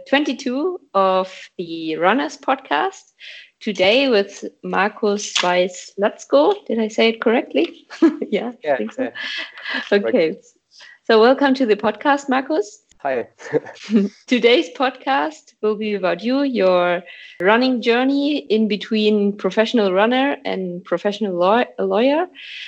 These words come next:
Speaker 1: And this is a p-, first podcast for me where I don't know my interview guests really.
Speaker 2: Yeah.
Speaker 1: So let's start with the, with the intro questions in, uh, in English before we switch to the main part, which, which is in German today.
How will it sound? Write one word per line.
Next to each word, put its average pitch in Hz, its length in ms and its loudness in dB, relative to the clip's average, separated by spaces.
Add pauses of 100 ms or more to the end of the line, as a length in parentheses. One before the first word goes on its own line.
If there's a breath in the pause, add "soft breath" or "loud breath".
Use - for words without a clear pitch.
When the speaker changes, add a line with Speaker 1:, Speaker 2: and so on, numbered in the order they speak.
(260 loud breath)
Speaker 1:
And 202 320 4
this 262 140 4
is 262 120 -4
a 254 40 -2
p-, 233 180 -14
first 254 300 -4
podcast 233 560 -4
for 202 80 -4
me 233 240 0
where 190 320 2
I 170 300 -2
don't 202 260 2
know 190 300 2
my 170 380 0
interview 240 460 2
guests 247 380 0
really. 285 340 -4 (600 loud breath)
Speaker 2:
Yeah. 127 160 0
Speaker 1:
So 196 180 6
let's 220 300 4
start 269 420 0
with 269 200 -2
the, 202 560 2
with 208 140 -4
the - 120 -6
intro 359 220 -8
questions 254 760 -8
in, 202 640 -4
uh, 175 320 0
in 190 120 0
English 311 380 2
before 220 280 2
we 208 80 4
switch 208 320 0
to 220 140 0
the 175 80 -4
main 185 320 0
part, 175 340 2
which, 185 220 -10 (180)
which 175 240 -6
is 170 160 -6
in 160 320 -4
German 156 380 2
today. - 340 -6